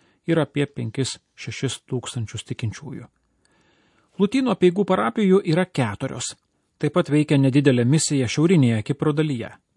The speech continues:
Tūkstantis devyni šimtai septyniasdešimt ketvirtaisiais metais okupuotoje Turkijoje. Praėjusio amžiaus antros pusės įvykiai sukūrė sudėtingą geopolitinę situaciją, paliko ilgalaikę traumą vietos žmonėms. Kita vertus, galima pasakyti, kad tai viena iš priežasčių,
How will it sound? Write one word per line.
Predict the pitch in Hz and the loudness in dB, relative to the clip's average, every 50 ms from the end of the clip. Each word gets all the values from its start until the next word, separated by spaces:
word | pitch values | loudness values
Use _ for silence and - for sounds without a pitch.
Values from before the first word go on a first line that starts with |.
| _ | _
Tūkstantis | - 143 - - - 127 110 - 117 | -6 -6 -4 -2 -4 -4 -2 -2 -2
devyni | 120 120 120 127 127 117 | 0 2 2 4 2 2
šimtai | - 131 117 - 120 | 0 -4 -4 -4 -4
septyniasdešimt | - 135 113 - 131 127 120 107 110 127 113 - - 127 110 - | -4 -6 -2 0 2 2 2 0 0 -2 -2 -2 -2 -2 -4 -2
ketvirtaisiais | - 117 101 117 113 113 - 160 151 - 143 131 - - | -6 -6 -6 -6 -4 -2 -2 -2 0 0 -2 -4 -2 -2
metais | 135 131 131 - 135 120 - - | -2 -2 -2 -2 -4 -6 -4 -6
okupuotoje | 120 - 123 - - - 107 - - 120 113 117 110 - _ _ | -6 -6 -8 -8 -6 -8 -8 -6 -6 -6 -4 -4 -6 -8 _ _
Turkijoje. | - 185 143 - - - 117 113 110 - 101 - - - - _ _ _ _ _ _ _ _ _ _ _ _ _ _ _ _ | 0 0 0 0 -6 -10 -12 -12 -14 -14 -14 -14 -16 -16 -18 _ _ _ _ _ _ _ _ _ _ _ _ _ _ _ _
Praėjusio | - 135 131 120 - 131 | 0 0 0 2 0 0
amžiaus | 131 135 131 120 135 123 - - | 0 0 0 0 -2 -4 -2 -6
antros | 113 - 113 104 - | -8 -6 -8 -10 -8
pusės | - - - - 104 - - 143 | -8 -8 -6 -6 -6 -2 0 0
įvykiai | 135 135 123 - 123 107 | 0 0 -4 -6 -8 -8
sukūrė | - - 120 - - 123 117 120 | -8 -10 -10 -8 -6 -6 -4 -4
sudėtingą | 110 - - 143 139 135 - - 123 113 107 110 107 | -4 -4 -2 0 0 0 0 0 -4 -4 -4 -6 -6
geopolitinę | 117 110 104 - - 120 113 110 - 110 107 101 - | -6 -6 -6 -4 -4 -4 -4 -4 -6 -6 -6 -6 -8
situaciją, | 127 - - 139 139 131 - - 131 120 113 101 - _ _ _ _ _ _ _ _ _ _ - | -6 -2 0 0 0 0 -2 -4 -4 -4 -4 -6 -10 _ _ _ _ _ _ _ _ _ _ -4
paliko | 202 208 202 - - 160 147 143 | -2 0 0 0 0 0 2 2
ilgalaikę | 139 131 147 147 151 151 147 - - 120 - | 0 0 0 2 2 0 0 0 -4 -6 -4
traumą | - 139 135 135 131 127 120 120 | -2 0 2 2 2 0 -2 -2
vietos | 120 123 131 123 - 117 113 107 | -2 -2 -2 -2 -2 -6 -6 -2
žmonėms. | 117 123 120 113 110 107 101 98 98 - - | 0 0 0 0 0 -4 -6 -10 -12 -12 -10
Kita | - 117 - 123 | -10 -6 -4 -2
vertus, | 117 139 131 - - 123 | -2 -2 0 0 -4 -2
galima | 117 135 123 123 120 123 117 - | 0 0 0 0 0 -2 -2 -4
pasakyti, | 139 127 - 147 - - 143 - - 131 | -4 -6 -6 -6 -6 -6 -4 -4 -4 -4
kad | - 127 - | -4 -6 -4
tai | - 127 120 | -4 -4 -2
viena | 123 123 131 131 | -2 0 0 -2
iš | 120 - | -2 -4
priežasčių, | - 131 120 117 120 113 - - 165 156 | -4 -4 -2 -2 -4 -4 -4 -2 -2 -2